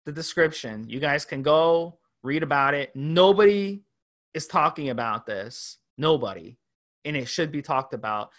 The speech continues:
If you eliminate these oils, you will literally feel be-, better the next day. You will feel hundred percent better the next day. It's time to do it. So what do you cook with? Unrefined,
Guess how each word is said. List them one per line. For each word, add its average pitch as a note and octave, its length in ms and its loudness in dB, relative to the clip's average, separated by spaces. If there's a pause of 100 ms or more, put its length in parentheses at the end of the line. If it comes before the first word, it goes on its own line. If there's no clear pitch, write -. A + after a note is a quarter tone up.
(200)
If D3+ 180 -6
you C4+ 160 6
eliminate G#3+ 500 4
these E3+ 280 -6
oils, E3 300 2
you F#3+ 100 0
will F3+ 80 4
literally F3 500 4
feel E3+ 240 -2
be-, C#3+ 260 2
better C3 200 0
the A#2 100 -6
next G#2+ 320 -12
day. G2+ 280 -14 (220)
You D#3 120 -4
will C#3+ 100 -2
feel F3 380 0
hundred F#3 280 0
percent E3+ 360 -8
better C3 380 -6 (260)
the B2+ 60 -6
next A#2 280 -8
day. G2+ 240 -8 (160)
It's C#3 180 -10
time D#3+ 300 0
to D3 80 -16
do C#3+ 240 0
it. A#2+ 120 -2 (220)
So - 140 0
what G#3 140 8
do A3 80 6
you G#3+ 100 4
cook A3 300 2
with? B2 280 -2 (1000)
Unrefined, F#3+ 1000 2